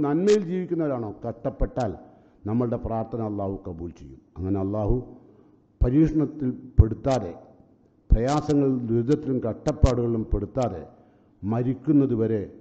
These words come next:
ആരോഗ്യത്തോടുകൂടിയുള്ള ആയുസ് നൽകിക്കൊണ്ട് ആർക്കും ബാധ്യതയില്ലാതെ ഭൂമിയിൽ നിന്ന് വിട പറയാൻ അള്ളാഹു എന്നെയും നിങ്ങളെയും തുണക്കുമാറാകട്ടെ. യാത്ര പോകുമ്പോൾ സ്വർഗത്തെക്കുറിച്ച് സന്തോഷ വാർത്ത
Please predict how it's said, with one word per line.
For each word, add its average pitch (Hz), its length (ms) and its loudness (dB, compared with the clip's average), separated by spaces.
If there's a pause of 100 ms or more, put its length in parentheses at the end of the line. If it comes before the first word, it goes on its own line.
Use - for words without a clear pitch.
(640)
ആരോഗ്യത്തോടുകൂടിയുള്ള 120 920 0 (120)
ആയുസ് 110 280 -6 (240)
നൽകിക്കൊണ്ട് 107 540 -4 (560)
ആർക്കും 127 400 -2
ബാധ്യതയില്ലാതെ 113 960 -2 (100)
ഭൂമിയിൽ 107 340 -2
നിന്ന് 101 140 -2
വിട 95 260 -6
പറയാൻ 95 360 -8
അള്ളാഹു 92 280 -6 (120)
എന്നെയും 87 320 -8
നിങ്ങളെയും 85 420 -12
തുണക്കുമാറാകട്ടെ. 82 800 -12 (800)
യാത്ര 123 280 -4
പോകുമ്പോൾ 120 480 0 (100)
സ്വർഗത്തെക്കുറിച്ച് 120 720 -4 (100)
സന്തോഷ 123 380 -4
വാർത്ത 113 360 -4